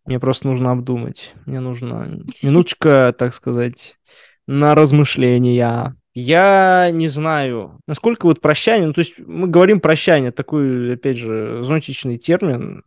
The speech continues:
типа, а, п-, прощаться с, э, с человеком, с которым ты там жил, э, пятьдесят лет, да, и он был твоим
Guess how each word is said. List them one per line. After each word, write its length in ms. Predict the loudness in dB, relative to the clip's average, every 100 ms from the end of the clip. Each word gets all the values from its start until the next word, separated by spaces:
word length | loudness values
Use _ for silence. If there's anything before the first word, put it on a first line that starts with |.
| _
типа, 640 | -14 -4 0 2 2 -2 -8 -20 -20 _
а, 280 | -2 -2 -2
п-, 180 | -8 -14 -2
прощаться 680 | 0 2 2 2 -2 -4 -4
с, 300 | -6 -10 -4
э, 520 | 0 2 2 0 -4 -8 _ _ _ _ -18
с 40 | -10
человеком, 460 | 0 2 2 0
с 40 | -4
которым 380 | -4 -2 -4 -4
ты 120 | -6
там 540 | -6 -6 -10 -12 -10
жил, 720 | -2 2 2 2 0 0 0
э, 60 | -2
пятьдесят 480 | -6 -8 -2 -2 0
лет, 380 | 0 0 -2 -8
да, 280 | -2 0 0
и 100 | -2
он 180 | -6 -6
был 140 | -10
твоим 640 | -4 -4 -2 -6 -10 -16